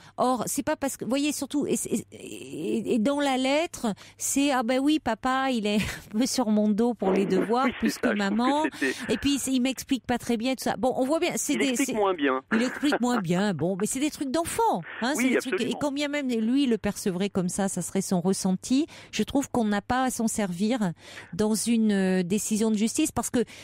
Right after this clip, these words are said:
Speaker 1: c'est pas comme si, euh, papa était, euh, je sais pas moi, très, euh, euh, s'alcoolisant sa présence, était, euh,
Speaker 2: Absolument,
Speaker 1: était
Speaker 2: non,
Speaker 1: violent,
Speaker 2: non,
Speaker 1: était,
Speaker 2: c'est
Speaker 1: où
Speaker 2: pas
Speaker 1: il y a
Speaker 2: le
Speaker 1: des
Speaker 2: cas.
Speaker 1: mesures de, de, de protection à prendre. Là,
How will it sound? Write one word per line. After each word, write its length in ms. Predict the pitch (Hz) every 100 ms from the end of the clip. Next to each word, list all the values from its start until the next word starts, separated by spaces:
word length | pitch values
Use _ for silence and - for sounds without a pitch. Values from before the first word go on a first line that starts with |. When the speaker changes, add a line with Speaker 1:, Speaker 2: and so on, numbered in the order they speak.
| -
Speaker 1:
c'est 160 | - 294
pas 160 | 311
comme 240 | - 262 240
si, 500 | - 285 294 320 254
euh, 140 | 220
papa 480 | 220 220 - 262 262
était, 500 | 220 - 254 254 247
euh, 600 | 208 196 196 190 190 190
je 60 | 180
sais 140 | -
pas 180 | 196 240
moi, 260 | 226 196 180
très, 460 | - 214 202 190 185
euh, 300 | 175 170 170 - - -
euh, 320 | 185 185 180 180
s'alcoolisant 600 | 226 185 214 202 185 202
sa 140 | 196
présence, 680 | - 196 190 220 220 220 -
était, 460 | 175 - 208 208 208
euh, 300 | 190 190 185 190
Speaker 2:
Absolument, 40 | 202
Speaker 1:
était 100 | 196
Speaker 2:
non, 60 |
Speaker 1:
violent, 340 | 165 202 208 226
Speaker 2:
non, 60 |
Speaker 1:
était, 160 | 202 226
Speaker 2:
c'est 60 | 294
Speaker 1:
où 60 |
Speaker 2:
pas 60 | 311
Speaker 1:
il 20 |
y 40 | 330
a 20 |
Speaker 2:
le 60 | 269
Speaker 1:
des 60 |
Speaker 2:
cas. 40 | 262
Speaker 1:
mesures 320 | 294 262 320
de, 160 | 240 240
de, 320 | 202 226 214
de 160 | 175
protection 720 | 196 - 262 247 - - 311 277
à 60 |
prendre. 400 | - - 214 190 -
Là, 360 | 220 240 330